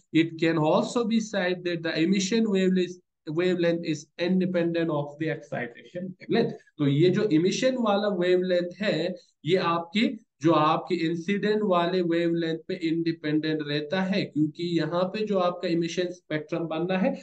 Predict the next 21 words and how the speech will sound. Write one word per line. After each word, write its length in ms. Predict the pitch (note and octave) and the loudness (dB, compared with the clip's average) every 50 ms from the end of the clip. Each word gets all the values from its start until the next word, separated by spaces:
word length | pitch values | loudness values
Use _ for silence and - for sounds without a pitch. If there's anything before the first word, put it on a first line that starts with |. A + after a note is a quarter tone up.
| - _ _ D3+ | -14 _ _ 4
वो 160 | E3+ F3+ F3+ | 4 6 4
सिर्फ 480 | F3+ - - - C4+ C4+ C4 C4 B3 - F3 | 2 -2 -4 0 0 2 2 0 -2 -2 -2
आपकी 400 | E3 E3 E3 - - A3+ A#3 A#3 - - _ _ - | 0 0 -2 -2 0 0 0 0 0 -6 _ _ 0
लोएस्ट 540 | C#3 C#3+ E3 G3 G#3+ A#3 C4 C4 - - - F3 E3+ | 2 4 6 6 6 4 4 2 0 -4 -6 -8 -8
एक्साइटेड 480 | E3+ - - F#3 F3 E3+ E3+ - F3+ F3 | -8 -6 -2 -2 -2 -2 -2 -2 -4 -4
स्टेट 380 | F3 - - - E3 E3 D#3 D#3+ | -6 -8 -4 -2 0 0 0 0
से 160 | - E3 D#3 | -2 -2 0
जो 200 | D#3+ E3 D#3 D#3 | 0 0 0 2
इमिशन 420 | D#3 D3+ D3+ D3 - - D#3+ D#3+ D3+ D3 | 2 2 2 2 2 0 0 0 0 0
होता 340 | D3 C#3+ - - C#3+ C#3+ C#3 | -2 -4 -2 -2 -2 -2 0
है, 160 | D3 F3+ F#3+ F#3+ | 2 2 2 2
उस, 280 | F#3+ - C3 B2 - - B2 B2 | 0 -4 -12 -18 -14 -12 -8 -2
वही 420 | C3 C3+ C#3 C#3+ D#3 G3 G#3+ A#3 A3 - | 0 0 0 0 0 0 0 0 0 -2
आपको 500 | D3 C3+ C3 - - - F#3 A#3 C4+ - | -2 -2 -2 -4 -2 0 2 2 2 0
एप्रिशिएबल 840 | - - - D3+ D3 D3 C#3+ D3+ D#3 D3 - - D#3+ D#3 D#3+ D#3+ D#3 | -2 -4 -2 0 2 4 6 6 6 6 4 2 2 2 0 0 2
लीड 340 | D3 C#3+ C#3+ C#3+ C#3+ C#3+ - D#3 | 4 4 6 4 4 2 0 -2
में 120 | E3 D#3+ | -2 0
इमिशन 420 | D#3+ C#3 C3+ C3 C3 - D3 C#3+ C#3 - - | 0 -2 -4 -4 -6 -6 -6 -6 -6 -8 -10
स्पेक्ट्रम 420 | _ C3+ C3 C3 - D3 C3+ C3+ | _ -8 -8 -6 -6 -6 -6 -6
प्रोड्यूस 400 | C3 - C#3+ C#3+ F3+ G3 - - | -6 -4 -2 0 2 2 0 0
करेंगे। 460 | - G3+ G3+ G3+ G3+ G#3 G#3+ A3+ A3+ | -2 -2 -2 -2 -2 -2 -2 -2 -2